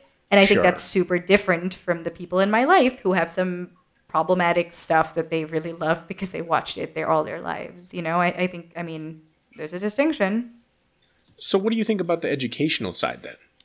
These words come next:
Speaker 2: Like, you
Speaker 1: Mm.
Speaker 2: know, I, I don't know what you've seen, but I, I, I'm assuming you, like me,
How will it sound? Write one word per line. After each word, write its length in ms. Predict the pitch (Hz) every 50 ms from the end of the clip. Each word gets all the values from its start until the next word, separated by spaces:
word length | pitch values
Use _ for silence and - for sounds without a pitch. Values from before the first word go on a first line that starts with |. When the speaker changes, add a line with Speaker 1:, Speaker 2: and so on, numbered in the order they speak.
| _ _ _ _ -
Speaker 2:
Like, 180 | 135 123 120 180
you 60 | 196
Speaker 1:
Mm. 140 | 180 175 151
Speaker 2:
know, 140 | 131 110 -
I, 260 | 127 123 - - 127
I 20 |
don't 160 | 139 156 147
know 80 | 135 123
what 140 | 120 107 95
you've 200 | 104 113 113 110
seen, 340 | - - - - 90 98 104 _ _ _
but 360 | - 110 101 95 95 - - _ _ _ _ _ _ _ - 143 135 131 123 120
I, 200 | 87 82 78 73 - - _ - -
I, 400 | - 87 - - 87 80 - 101
I'm 100 | 117 135
assuming 460 | 120 101 - - 131 113 113 127 127 107
you, 180 | 92 107 120
like 220 | 123 107 113 117 -
me, 340 | 101 85 80 82 104 117